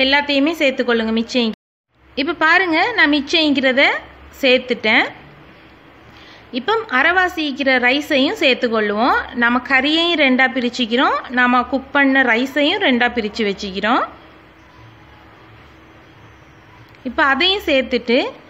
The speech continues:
கொஞ்சமா, ஆ, கொத்தமல்லி, புதினா அதை சேர்த்துக்கொள்ளுங்க. கொத்தமல்லி, புதினா கொஞ்சம் வாசத்துக்கு. இது நல்லா சூடாவி அவியும் போது அதோட அந்த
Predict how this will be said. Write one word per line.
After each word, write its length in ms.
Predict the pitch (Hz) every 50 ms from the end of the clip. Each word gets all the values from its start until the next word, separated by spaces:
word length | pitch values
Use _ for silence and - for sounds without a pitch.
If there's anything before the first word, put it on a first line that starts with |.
| - - - - -
கொஞ்சமா, 500 | 311 330 349 370 359 381 320 269 262 277 349 508 571 - - - - - - - - -
ஆ, 160 | 240 240 240 240 -
கொத்தமல்லி, 600 | 294 - - - 370 359 330 294 285 285 339 403 -
புதினா 340 | 320 277 226 247 226 208 185 - - - - - - 220
அதை 160 | 247 240 349 349 -
சேர்த்துக்கொள்ளுங்க. 640 | 269 226 220 226 214 190 208 196 190 190 196 196 214 247 330 440 - - - - - - - - - - - - - - -
கொத்தமல்லி, 420 | 285 - 339 339 349 339 330 285 277
புதினா 320 | 269 240 269 262 262 285 370 480 539 - -
கொஞ்சம் 260 | 294 262 254 233 233 226
வாசத்துக்கு. 580 | 233 247 - 269 240 - 220 220 - 226 247 330 415 - - 254 254
இது 100 | 254 269 254
நல்லா 200 | 254 262 277 294 - _ - 294 -
சூடாவி 540 | 277 277 285 262 294 277 262 262 285 311 381 - - 240
அவியும் 360 | 240 233 269 277 302 294 262 240
போது 260 | 240 226 214 247 269 349 - - - - - - - - - - 240
அதோட 200 | 220 277 247 311 294 269
அந்த 120 | 247 240